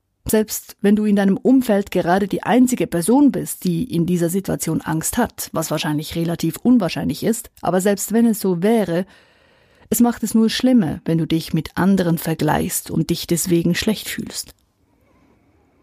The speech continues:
Drittens, bitte andere Leute aus deinem Umfeld um Hilfe. Wenn du irgendwo anstehst, dann versuche nicht, alles alleine zu bewältigen,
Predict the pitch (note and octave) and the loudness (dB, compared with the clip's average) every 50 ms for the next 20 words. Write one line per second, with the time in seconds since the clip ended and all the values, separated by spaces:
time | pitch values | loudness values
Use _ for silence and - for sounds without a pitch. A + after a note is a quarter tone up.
0 | _ - - - A3 B3 C4+ - - D#3+ D#3+ E3 F3 - - - _ _ _ _ | _ -12 -4 0 0 0 0 0 0 2 2 2 0 -2 -6 -8 _ _ _ _
1 | _ _ _ _ _ - - G#3 G#3+ G#3+ - B3 A3 - F3+ F#3 G3 A3 G#3+ A3+ | _ _ _ _ _ -2 0 0 0 2 2 0 0 2 0 2 2 4 2 4
2 | A3 G#3 F3 D#3+ D#3 D#3+ D#3+ - G#3+ G3 F#3+ - - F#3 F#3 G3 - - E3+ E3 | 2 2 2 2 0 -2 -2 0 -2 -2 -2 0 0 2 2 2 0 0 -2 -2
3 | D#3+ D#3 - F3+ F#3 G3 G3+ F#3 F#3+ A#3 B3+ B3 A#3 - - - E3+ F3+ _ _ | -2 0 -2 -2 0 0 0 0 0 2 0 0 0 -4 -10 -10 -10 -12 _ _
4 | _ _ _ _ _ _ - - F#3+ F#3+ G3+ - G#3+ A#3 A#3+ A3+ A3+ - - F#3+ | _ _ _ _ _ _ -4 -2 0 0 2 2 4 4 4 4 2 2 0 2
5 | G#3+ A#3 - - - A3 A3 A3 A#3 - - - - - - _ - - G3 F#3+ | 2 0 0 -2 -4 -2 -2 -2 -2 -4 -8 -10 -12 -20 -20 _ -4 -2 0 0
6 | G3+ G#3 G3+ - B3+ B3+ B3 A#3+ A3 G#3 A3+ A3+ - - - - - F3 F#3 F#3+ | 0 0 2 2 0 2 2 2 4 4 4 2 0 -4 -10 -6 -2 0 0 0
7 | F#3 - - E3 D#3 D#3+ F3 G3+ G3+ G3 F#3 - G3 G3 - - - - - - | -2 -2 -2 -2 0 0 2 2 2 0 0 -4 -8 -8 -8 -8 -8 -10 -10 -12
8 | - - - - G3+ | -12 -12 -10 -10 -10